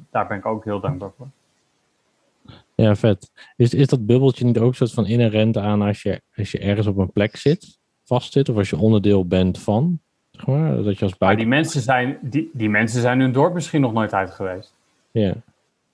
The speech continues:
Speaker 1: Die zijn nog
Speaker 2: Nee,
Speaker 1: nooit
Speaker 2: maar
Speaker 1: buiten hun
Speaker 2: ik
Speaker 1: straat
Speaker 2: als,
Speaker 1: geweest. Die
Speaker 2: als je, als
Speaker 1: zijn
Speaker 2: jij
Speaker 1: altijd daar.
Speaker 2: als jij als, als soort van duidelijk anders uitziend persoon, zeg maar, daar binnenkomt, dat dat, eh,
Speaker 1: Oh, dat helpt. Dat helpt zeker.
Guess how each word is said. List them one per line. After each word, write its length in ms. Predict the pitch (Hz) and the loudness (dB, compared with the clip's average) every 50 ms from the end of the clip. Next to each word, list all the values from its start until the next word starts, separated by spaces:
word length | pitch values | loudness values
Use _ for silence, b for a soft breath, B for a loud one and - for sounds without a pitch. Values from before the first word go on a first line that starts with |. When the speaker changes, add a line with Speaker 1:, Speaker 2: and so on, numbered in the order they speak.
| _ _ _ _ | _ _ _ _
Speaker 1:
Die 120 | - 101 | -14 -8
zijn 160 | 98 104 101 101 | -4 -4 -2 -2
nog 100 | 98 131 | 0 0
Speaker 2:
Nee, 80 | 131 | 0
Speaker 1:
nooit 160 | 135 135 139 | 2 2 2
Speaker 2:
maar 80 | 139 139 | 2 2
Speaker 1:
buiten 220 | - 120 - 127 | 0 0 -2 -2
hun 80 | 120 127 | -2 -2
Speaker 2:
ik 80 | 131 - | -2 -2
Speaker 1:
straat 240 | - 123 131 147 | -2 0 2 2
Speaker 2:
als, 100 | 120 120 - | 2 0 -2
Speaker 1:
geweest. 300 | 110 98 92 95 95 - 101 | -6 -8 -8 -8 -8 -10 -10
Die 160 | 101 98 - | -10 -6 -6
Speaker 2:
als 120 | 107 101 | -6 -4
je, 80 | - 107 | -2 -2
als 100 | 107 98 | 0 0
Speaker 1:
zijn 100 | - 110 | 2 2
Speaker 2:
jij 120 | 113 113 110 107 | 2 2 2 2
Speaker 1:
altijd 340 | 156 165 147 147 135 120 - | 2 2 2 0 0 0 2
daar. 360 | 143 131 98 90 95 - _ _ _ _ _ | 2 2 2 0 -4 -10 _ _ _ _ _
Speaker 2:
als 100 | 110 - | -2 0
jij 120 | 117 110 | 2 2
als, 280 | 110 110 104 101 104 98 110 | 2 2 0 -4 -10 -10 -8
als 100 | - 95 | -8 -4
soort 120 | - 104 92 | -4 -2 0
van 320 | 104 101 98 95 95 98 b b b b b b _ _ _ _ | 2 2 4 2 0 0 b b b b b b _ _ _ _
duidelijk 420 | - 101 95 101 101 98 98 87 | -2 0 2 2 2 2 0 0
anders 380 | - 98 104 104 101 98 - 107 | 0 0 2 2 2 0 0 -2
uitziend 480 | 101 101 98 92 - - 101 95 - _ | -2 -2 -2 -2 0 -2 -2 -2 -2 _
persoon, 500 | - 95 - - 104 95 95 98 95 90 | -4 -4 -2 0 0 2 2 2 0 0
zeg 180 | 95 90 90 | -2 -4 -2
maar, 160 | - 92 90 90 | -2 -2 0 2
daar 160 | 92 90 85 | 0 0 0
binnenkomt, 500 | 95 95 95 95 92 - 92 87 90 85 | 2 0 0 0 0 -2 -2 -2 -2 -2
dat 140 | 87 82 - | -4 -2 -2
dat, 160 | 90 85 - | -4 -4 -2
eh, 340 | _ 92 87 87 87 85 87 92 101 - _ _ _ _ _ _ _ _ _ _ _ _ _ b b b b b b | _ -2 0 0 0 0 -2 -4 -8 -10 _ _ _ _ _ _ _ _ _ _ _ _ _ b b b b b b
Speaker 1:
Oh, 240 | 123 110 110 113 | 2 2 2 2
dat 140 | 113 113 110 | 0 -2 -2
helpt. 540 | 120 120 117 113 110 104 - - - - _ _ | 0 2 2 2 2 0 -4 -12 -20 -20 _ _
Dat 160 | - 113 - | -6 -6 -2
helpt 300 | 113 110 107 107 107 - | 0 0 0 0 -2 -4
zeker. 480 | - 113 104 104 - 104 101 98 98 | -2 -2 -2 -2 -2 -4 -6 -6 -8